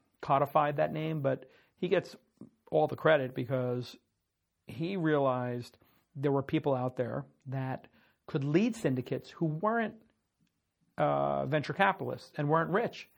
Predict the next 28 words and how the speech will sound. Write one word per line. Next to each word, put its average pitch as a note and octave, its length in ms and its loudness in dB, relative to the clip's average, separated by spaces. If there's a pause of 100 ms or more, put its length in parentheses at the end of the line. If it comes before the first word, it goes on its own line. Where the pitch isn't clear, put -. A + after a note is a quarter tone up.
(540)
And D#3 140 0
he E3 120 0
created D#3+ 340 2
a D#3 40 0
framework D#3+ 600 0
for - 120 -2
that, B2 200 -4
and B2+ 80 -4
he C3 80 -2
taught D#3 260 2
me C3 320 -4
how C3+ 80 2
to C3 100 2
do D#3 220 0
it. B2+ 220 -2
And C#3 120 -8
so - 120 -8
I'll B2 260 -4 (120)
be C#3 100 0
forever C3 300 0
grateful C3 340 -2
for A#2+ 180 -6
him B2 180 -4
and B2 100 -6
AngelList B2+ 380 -4
for B2+ 100 -6
doing C3 300 0
that. A#2+ 200 -10